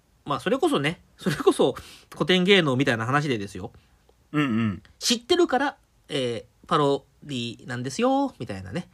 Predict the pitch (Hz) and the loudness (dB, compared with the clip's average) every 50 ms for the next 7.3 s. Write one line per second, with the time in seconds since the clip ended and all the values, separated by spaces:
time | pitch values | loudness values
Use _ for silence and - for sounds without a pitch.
0 | _ _ _ _ _ _ _ _ _ _ - 135 131 117 87 80 98 95 87 82 | _ _ _ _ _ _ _ _ _ _ -6 -4 -2 -2 -2 -4 -6 -6 -8 -10
1 | 92 - - 165 156 156 156 156 - - 151 151 135 135 120 107 - 104 92 151 | -10 -6 -4 -2 0 0 0 -2 -2 -4 -8 -8 -6 -8 -8 -8 -6 -4 0 2
2 | 147 147 147 143 139 139 - 135 127 139 131 117 104 101 98 95 95 - 98 98 | 2 4 2 2 0 -2 -2 -2 0 0 0 -2 -2 -4 -6 -8 -10 -10 -10 -8
3 | 101 98 98 98 98 85 - 95 - 92 117 131 - - _ _ _ _ _ _ | -8 -10 -10 -10 -12 -12 -14 -12 -10 -8 -8 -8 -8 -12 _ _ _ _ _ _
4 | _ _ _ _ _ - - - _ - - 120 175 139 110 - - 104 117 135 | _ _ _ _ _ -20 -20 -18 _ -4 -2 0 0 0 -2 -4 -4 -2 -2 -2
5 | 143 107 92 80 - - - 120 123 120 110 95 - 202 156 151 - - - - | -2 -4 -8 -14 -16 -12 -8 -6 -4 -4 -2 -2 -2 -2 -2 -2 -4 -8 -10 -14
6 | 143 - _ _ _ - - - - - - - - _ - - 185 190 190 185 | -16 -16 _ _ _ -20 -20 -20 -20 -20 -20 -20 -20 _ -8 -4 -2 -2 -2 -2
7 | 190 190 202 202 196 | -2 -4 -4 -6 -8